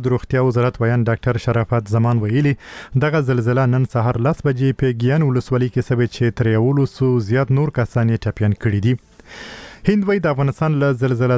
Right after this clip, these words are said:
ځپلو سره مرسته کوي. په ملګرو ملتونو کې د هند استازي تېره شپه د امنیت شورا غونډې ته وویل چې هند د پکتیکا او خوست د زلزلې د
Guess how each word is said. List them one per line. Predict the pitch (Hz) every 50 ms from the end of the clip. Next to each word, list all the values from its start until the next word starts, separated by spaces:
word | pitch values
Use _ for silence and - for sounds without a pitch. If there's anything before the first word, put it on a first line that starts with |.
| 113 -
ځپلو | 127 120 - 190 180 156 -
سره | - 117 110 107
مرسته | 104 104 92 - - 107 -
کوي. | - 107 104 107 - 151
په | 156
ملګرو | 160 156 147 165 170 170 165
ملتونو | 156 151 143 - 156 151
کې | 139 - 143 127
د | 135 123 139
هند | 147 139 127
استازي | 123 113 - - 131 127 120 123
تېره | - - 131 127 123 120 -
شپه | - - 120 110
د | 117 113
امنیت | 110 110 117 120 - -
شورا | - 113 113 110 107
غونډې | 147 170 139 113 - -
ته | 110 104
وویل | 107 110 98 -
چې | - 110 104 123
هند | 147 156 151
د | 151 -
پکتیکا | 135 - - - 127 - 139 135 131
او | 131 -
خوست | - 143 139 143 - - - - - - - -
د | 131 127 120
زلزلې | 131 117 104 107 120 120 131 135 127
د | 120